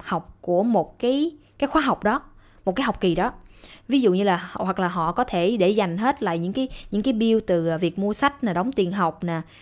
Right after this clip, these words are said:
tiền ăn, tiền uống, tiền, trả tiền phòng gì đó, right? Thì giữ hết tất cả những cái bill đó lại. Và đến lúc, à, một cái học kỳ đó xong và có kết quả rồi, và kết quả mà tốt á, đúng theo ý của ông bà á,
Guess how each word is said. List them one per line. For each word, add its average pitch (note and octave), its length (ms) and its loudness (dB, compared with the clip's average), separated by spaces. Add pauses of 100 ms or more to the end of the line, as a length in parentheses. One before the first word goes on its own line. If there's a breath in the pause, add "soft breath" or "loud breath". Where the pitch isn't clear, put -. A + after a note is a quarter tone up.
(140 loud breath)
tiền F3+ 220 -2
ăn, G#3 240 0
tiền F3+ 220 -2
uống, B3 340 4
tiền, D#3+ 460 -2
trả F3 100 -2
tiền E3 540 0
phòng F3+ 340 2
gì F3 60 4
đó, F#3 220 2
right? F3+ 200 0 (260 loud breath)
Thì G3+ 100 0
giữ F3 240 2
hết C#4 160 0
tất - 140 -6
cả E3+ 80 -4
những F#3 140 -4
cái B3+ 100 -2
bill A3 160 4
đó A#3 100 4
lại. E3+ 320 -4 (360 loud breath)
Và F#3 220 0
đến G3+ 280 0
lúc, D4+ 380 0
à, G3+ 200 0
một F#3 300 -4
cái C4 360 0
học - 180 -8
kỳ F3+ 120 2
đó F#3+ 120 0
xong A3+ 300 0 (320 loud breath)
và F#3 80 -2
có G#3 100 2
kết - 220 0
quả F3+ 220 2
rồi, G#3 120 2
và E3 100 -4
kết - 160 -4
quả A3 100 -2
mà F#3 120 -4
tốt D4+ 260 6
á, C5 100 4 (200)
đúng C4+ 180 2 (240)
theo C#4 200 4
ý D4 160 12
của D#4 140 6
ông A#3+ 220 8
bà E3+ 280 6
á, C4 140 2